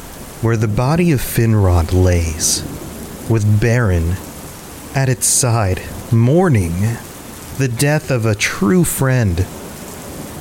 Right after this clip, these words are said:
someone who went to his very end in order to fulfill a promise that he made to his father.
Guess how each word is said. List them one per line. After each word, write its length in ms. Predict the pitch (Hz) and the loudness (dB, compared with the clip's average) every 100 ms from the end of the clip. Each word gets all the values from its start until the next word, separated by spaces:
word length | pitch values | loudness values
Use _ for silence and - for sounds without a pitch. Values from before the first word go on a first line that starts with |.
| - - - - - | -14 -16 -16 -16 -4
someone 500 | - - 160 170 147 | 0 2 2 4 6
who 140 | 143 | 6
went 380 | 123 120 135 139 | 4 2 0 0
to 160 | - 135 | -2 2
his 300 | 113 127 110 | 4 2 4
very 580 | 110 120 165 170 151 - | 4 4 4 4 4 2
end 440 | 117 104 85 85 - - - - - - - - - - - - 120 | 2 2 2 0 0 -2 -6 -6 -6 -8 -6 -4 -2 0 0 -2 0
in 100 | 120 | 2
order 300 | 123 123 120 | 2 2 2
to 360 | - 110 101 92 - - - - - - - - - | 2 2 4 2 0 -4 -6 -8 -8 -8 -8 -6 -2
fulfill 400 | 120 - 143 143 | -2 2 2 2
a 20 | |
promise 840 | - - 135 120 90 80 - - - - - - - - - - | 0 0 2 2 0 0 -2 -2 -6 -12 -12 -14 -14 -14 -14 -4
that 120 | 113 | 0
he 160 | 117 120 | 2 4
made 260 | 120 117 | 4 2
to 240 | - 113 98 | 2 2 4
his 180 | 98 - | 4 2
father. 520 | 139 143 - - | 0 0 0 -4